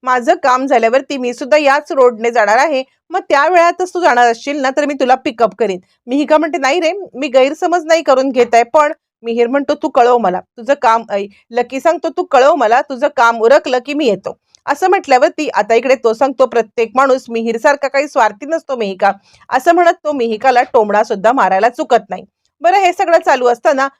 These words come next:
मग आता मिहिका तिकडून निघून जाते. तोपर्यंत इकडे सागर म्हणत असतो, "काय झालं असेल?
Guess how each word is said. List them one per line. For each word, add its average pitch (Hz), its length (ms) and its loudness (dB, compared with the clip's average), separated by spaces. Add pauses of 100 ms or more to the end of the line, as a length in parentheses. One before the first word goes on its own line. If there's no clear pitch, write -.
(140)
मग 262 180 0
आता 294 220 2
मिहिका 254 440 -2
तिकडून 247 360 -2
निघून 220 300 0
जाते. 185 280 0 (360)
तोपर्यंत 320 540 0 (100)
इकडे 254 260 -2
सागर 208 320 -2
म्हणत 214 200 -4
असतो, 240 220 -4
"काय 254 260 -2
झालं 349 200 0
असेल? 233 300 -2